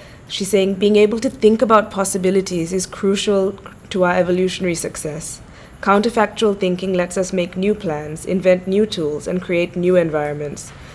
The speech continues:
Human beings are constantly imagining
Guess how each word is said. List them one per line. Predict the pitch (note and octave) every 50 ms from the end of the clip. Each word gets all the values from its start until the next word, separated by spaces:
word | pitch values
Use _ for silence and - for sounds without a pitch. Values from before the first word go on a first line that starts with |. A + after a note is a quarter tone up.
| - -
Human | - G#3+ G#3 G#3+ G#3+ G#3+
beings | F#3 G#3 G3 G3 F#3+ G3
are | F#3 F3+
constantly | F#3 - G3 F#3+ G3 G3 G3+ - G#3 G3+ G3+ G3+ F#3
imagining | F3+ F3+ E3+ E3 E3+ E3 F3 E3+ E3+ D#3+ E3 E3 -